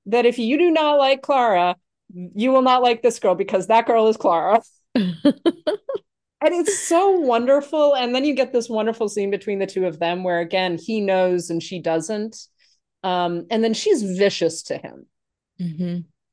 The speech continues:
Speaker 1: And
Speaker 2: On a
Speaker 1: they're
Speaker 2: day where he's just been fired. <laughs>
Speaker 1: Yeah, exactly. She's vicious to him. Uh, and she just dismisses him. And so there's this moment of, like, I, I think that the scene is played so well because you could really, really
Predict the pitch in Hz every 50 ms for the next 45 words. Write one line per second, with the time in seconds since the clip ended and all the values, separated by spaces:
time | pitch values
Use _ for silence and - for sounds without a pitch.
0 | _ 220 208 202 196 196 190 185 180 175 175 175 175 - - _ _ _ _ _
1 | _ _ _ _ _ _ _ _ 220 - 320 320 - 247 240 311 311 294 269 254
2 | 208 - 294 320 330 320 - - 392 359 - - - 320 285 254 208 - - 202
3 | 196 226 254 214 156 123 135 - - - _ _ _ 285 - - - 330 370 294
4 | 226 185 165 - - - 285 285 285 247 226 - - 320 285 247 220 220 220 262
5 | 320 330 320 349 320 320 - - 320 254 254 294 285 285 277 269 277 277 262 -
6 | _ - _ _ _ _ _ _ _ _ - 208 208 208 202 202 196 196 190 190
7 | 190 196 - - - _ _ 226 220 220 214 214 214 208 202 - - 294 285 277
8 | 247 - - 185 - 208 196 - - - 240 247 277 277 - 294 262 277 285 269
9 | 254 240 226 247 233 - 262 226 262 254 247 254 262 247 - 247 233 247 277 311
10 | 302 294 269 220 233 220 214 226 220 214 208 202 202 - - 233 233 - 247 254
11 | - 381 - 480 302 285 247 226 - - 269 294 330 302 294 - _ 240 220 208
12 | 214 - 208 190 196 226 220 190 214 208 - 240 226 - 233 220 - - - 339
13 | 269 214 185 180 175 185 208 226 220 208 202 190 180 170 165 165 175 175 170 170
14 | 165 156 151 -